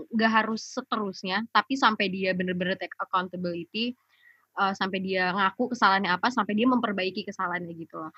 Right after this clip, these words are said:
Karena kalau orang dikasih platform mulu, gue rasa dia nggak bakal, dia masih mikirnya kayak, "Ah, yaudah, orang-orang oke-oke aja tuh gue melakukan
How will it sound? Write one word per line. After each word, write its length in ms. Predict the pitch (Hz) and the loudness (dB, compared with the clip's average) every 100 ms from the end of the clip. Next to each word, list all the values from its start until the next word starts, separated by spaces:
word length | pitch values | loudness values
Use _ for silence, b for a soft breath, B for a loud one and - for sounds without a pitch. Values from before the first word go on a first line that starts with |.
| B B | B B
Karena 240 | - 269 339 | 2 2 4
kalau 160 | 285 | 4
orang 240 | 214 226 254 | 4 4 2
dikasih 320 | 247 220 214 | 0 -4 -4
platform 480 | 202 196 - 185 185 | -4 -4 -4 -8 -4
mulu, 400 | 220 214 185 - | -4 -4 -4 -6
gue 220 | 185 208 | -6 -4
rasa 400 | 214 220 277 294 | -2 -4 -4 -2
dia 160 | 240 320 | 0 0
nggak 160 | 302 | 2
bakal, 540 | 196 190 196 185 185 180 - | 0 0 -2 -2 -4 -8 -6
dia 120 | 233 302 | 0 2
masih 340 | 277 320 370 | 4 4 4
mikirnya 240 | 311 311 320 | 2 0 2
kayak, 160 | 233 | 0
"Ah, 160 | - 302 | 4 2
yaudah, 320 | 226 269 269 | 4 4 4
orang-orang 480 | 214 190 220 320 311 - _ | 2 0 2 0 -2 -8 _
oke-oke 320 | 208 202 190 | -2 0 0
aja 240 | 175 170 240 | -2 -2 -2
tuh 160 | 320 | 0
gue 160 | 262 247 | 2 2
melakukan 600 | 226 226 220 214 214 208 | 0 -2 -4 -2 -2 -6